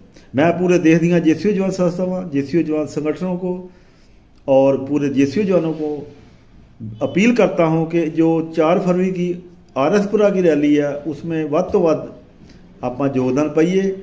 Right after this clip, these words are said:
और उसको एक कामयाब सफल रैली बनाइए। उसके बाद बीस फरवरी की जड़ी दिल्ली में रैली होने वाली है, उसका जगह वो बता दिया जाएगा, वहाँ पर भी तैयारियाँ रखें, जारी रखें, क्योंकि वो हमारी एक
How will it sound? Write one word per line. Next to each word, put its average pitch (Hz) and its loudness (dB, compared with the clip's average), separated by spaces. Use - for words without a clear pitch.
और 147 -4
उसको 165 0
एक 175 -2
कामयाब 143 2
सफल 180 0
रैली 139 4
बनाइए। 113 -2
उसके 127 -2
बाद 165 2
बीस 160 2
फरवरी 160 4
की 165 -2
जड़ी 156 4
दिल्ली 147 2
में 202 2
रैली 160 4
होने 139 2
वाली 131 2
है, 135 -2
उसका 139 0
जगह 160 2
वो 131 -2
बता 123 0
दिया 190 4
जाएगा, 156 2
वहाँ 190 2
पर 226 4
भी 202 0
तैयारियाँ 151 2
रखें, 104 -2
जारी 135 2
रखें, 156 -2
क्योंकि 160 -2
वो 160 2
हमारी 135 0
एक 127 -4